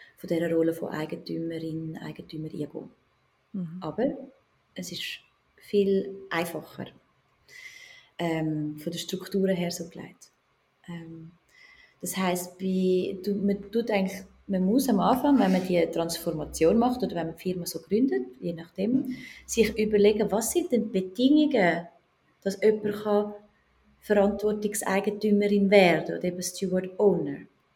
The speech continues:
Speaker 1: Und was ist uns wichtig? Und das tut jede Firma ein bisschen anders definieren. Eben die Grundbedingung, was ich vorher gesagt habe, ist, dass die Leute nahe bei einer Firma sind. Was das genau heisst, das ist ja recht schwammig formuliert, oder?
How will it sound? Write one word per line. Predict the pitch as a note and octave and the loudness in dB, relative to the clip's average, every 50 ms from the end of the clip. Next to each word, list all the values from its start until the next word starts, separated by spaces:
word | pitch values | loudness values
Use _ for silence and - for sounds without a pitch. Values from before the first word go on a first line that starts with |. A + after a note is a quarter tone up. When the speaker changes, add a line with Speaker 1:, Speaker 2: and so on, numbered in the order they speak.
| _ _ - | _ _ -10
Speaker 1:
Und | F#3 F3+ | -6 -4
was | G#3 A#3 - | -2 -2 0
ist | E4+ D#4+ D4 | 2 4 6
uns | C4 C4+ B3+ | 4 4 4
wichtig? | A3+ C#4+ D#4 - - - C4 G3+ - | 0 -2 -2 -2 2 4 4 4 4
Und | - G#3 - - | 2 -2 -4 -4
das | D#4+ - | -4 -4
tut | - F4+ - - | -2 -4 -2 0
jede | A#3+ C4 B3+ - - | 0 0 0 0 -2
Firma | - C#4+ E4 G4+ F#4+ E4+ | -2 -2 -2 -2 -4 -4
ein | - | -2
bisschen | A3 G3+ - | 0 0 0
anders | F#3 G#3 A3+ D4+ D4 - | 0 -2 -2 -2 -4 -2
definieren. | - C#4 C#4 - D#4 D4+ E4 D4+ F#3+ D#3+ - - E3 F#3 - - _ _ _ _ _ _ _ _ _ _ _ _ _ _ _ _ _ - - - - - _ _ | -2 -2 -2 0 0 0 2 4 4 2 2 -2 -6 -10 -12 -18 _ _ _ _ _ _ _ _ _ _ _ _ _ _ _ _ _ -20 -20 -20 -20 -20 _ _
Eben | - A#3 D4 C#4 - - | 0 2 4 2 2 0
die | - - | -2 2
Grundbedingung, | - C#4+ E4 G#4 G4+ - G4+ G4+ C4+ A3+ A3 G3+ G3+ | 4 6 6 6 6 6 8 8 8 8 6 6 4
was | G3+ G3 G3 | 2 0 -2
ich | - | -2
vorher | - G#3 G#3 | -2 0 0
gesagt | G3+ - B3 C4+ - B3 | 0 0 0 0 0 2
habe, | G3+ G3 | 2 2
ist, | G3 - - G3+ | 0 0 -2 -4
dass | G3+ G3 - - | -4 -6 -6 -4
die | G3+ | 0
Leute | G#3 B3+ C4 C4 C4 - - F#3+ | 2 2 2 2 0 -2 -2 0
nahe | F#3 F#3+ F#3 F#3 G#3 B3 C4+ C4 - - - - - _ _ _ _ _ _ _ _ _ _ _ _ - | 2 2 4 4 4 4 2 2 -2 -6 -10 -14 -18 _ _ _ _ _ _ _ _ _ _ _ _ -6
bei | G3+ | -2
einer | G#3 G3+ G3 | 0 0 0
Firma | - G#3+ A3 A3 G#3+ G#3 G3+ | 2 4 4 4 4 2 0
sind. | - - A3 G3+ F3+ D#3 - - - - - - _ _ _ _ _ _ _ _ _ _ _ _ _ _ _ _ _ _ | 2 4 4 4 4 2 -2 -6 -12 -16 -20 -20 _ _ _ _ _ _ _ _ _ _ _ _ _ _ _ _ _ _
Was | - E3+ - | -6 -2 0
das | F#3+ F3+ - | 0 0 0
genau | - - F3+ D#3+ D3+ D3+ | 0 -2 0 0 0 0
heisst, | - - - B3+ D#4+ G4 - - - - - - - | 0 0 2 4 6 6 6 4 2 -2 -6 -6 -6
das | - F3+ - | -6 -4 -2
ist | D#4+ B3 - - - | -2 -2 0 0 0
ja | D#3+ D3+ | 2 4
recht | D#3 A#3+ B3+ - - | 4 4 4 2 2
schwammig | - A#3 A#3 B3+ C#4+ D#4 C#4+ - | 4 8 10 10 10 10 8 8
formuliert, | - C#4 C4+ C4 C#4 D4 D#4+ D4 - - - - - D3 | 8 10 10 12 10 10 10 10 8 8 4 0 -2 0
oder? | C#3+ F#3 A3+ C#4 - - - | 2 4 4 4 2 0 -6